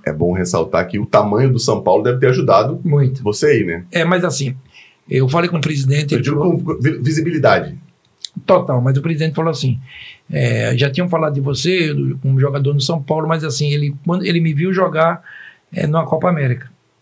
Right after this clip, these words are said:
Speaker 2: no Chile."
Speaker 1: Na, na seleção.
Speaker 2: Seleção, a gente perdeu, foi vice-campeão, a Argentina foi campeão, Argentina com Batistuta, um baita time,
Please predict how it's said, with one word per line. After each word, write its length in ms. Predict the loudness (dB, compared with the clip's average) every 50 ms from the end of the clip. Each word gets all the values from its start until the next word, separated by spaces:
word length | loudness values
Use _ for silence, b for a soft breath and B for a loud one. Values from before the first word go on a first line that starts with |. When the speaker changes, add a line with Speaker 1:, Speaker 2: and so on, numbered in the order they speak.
| -10 -6
Speaker 2:
no 240 | -6 -4 -2 -2 0
Chile." 400 | 0 0 0 0 0 0 0 -2 -4
Speaker 1:
Na, 80 | -6
na 20 | -6
seleção. 520 | -4 -4 -4 -4 -4 -4 -4 -4 -4 -6 -12 -18 _ _
Speaker 2:
Seleção, 380 | -6 -4 -2 -2 -2 0 2 2
a 40 | 2
gente 120 | 2 2
perdeu, 360 | 0 -2 -2 -2 -2 -2 -2
foi 120 | -2 -4 -2
vice-campeão, 480 | -2 -2 -2 -2 -4 -4 -2 -2 -2
a 20 | 0
Argentina 320 | 0 -2 -2 -2 -2 -2
foi 120 | -2 -4 -2
campeão, 440 | -2 -2 -2 -2 -2 -2 -2 -4 -6 B B B B
Argentina 380 | B -2 0 0 0 0 -2 0
com 120 | 0 0
Batistuta, 720 | 0 0 0 0 -2 -2 -2 -2 -2 0 0 0 0 2
um 160 | 2 2 2 0 -2 -4
baita 320 | -2 -2 0 0 0 -2 -2
time, 340 | -2 -2 0 0 0 -2